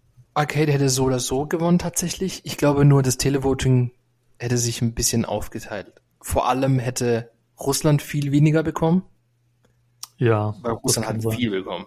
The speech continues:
Speaker 1: trotzdem. Obwohl das Lied von Sergei Lazarev nicht so stark war wie das von zweitausendsechzehn.
Speaker 2: Ja, find
Speaker 1: Aber
Speaker 2: ich auch.
Speaker 1: die haben viel bekommen. Ich weiß gar nicht, wer so krass vorne war. Also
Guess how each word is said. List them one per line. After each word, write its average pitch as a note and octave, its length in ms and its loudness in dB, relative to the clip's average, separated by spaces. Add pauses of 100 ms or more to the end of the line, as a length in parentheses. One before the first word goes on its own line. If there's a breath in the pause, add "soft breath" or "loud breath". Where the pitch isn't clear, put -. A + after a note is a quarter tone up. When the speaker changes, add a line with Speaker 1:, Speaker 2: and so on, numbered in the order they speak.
(120)
Speaker 1:
trotzdem. F#2+ 520 -10
Obwohl A#2 240 -4
das A2+ 160 -4
Lied A2+ 120 -6
von A2 140 -4
Sergei A2 240 -2
Lazarev G#2+ 400 -4
nicht A#2+ 160 -4
so G#2+ 220 -8
stark A2 320 -2
war G2+ 140 -2
wie G#2 80 -6
das G#2 160 -4
von G2+ 140 -4
zweitausendsechzehn. G#2 680 -4 (240 soft breath)
Speaker 2:
Ja, A#2+ 300 4
find A#2 180 -2
Speaker 1:
Aber B2 80 4
Speaker 2:
ich A#2 60 -4
auch. A2 200 -10
Speaker 1:
die B2+ 80 -6
haben A#2+ 120 -6
viel D#3+ 280 -8
bekommen. E3 600 2
Ich C#3+ 220 -6
weiß F3 160 2
gar E3+ 100 0
nicht, E3 120 0
wer C#3 160 4
so C3+ 380 2
krass - 360 -4
vorne C#3 440 0
war. A2+ 80 4
Also A2+ 180 0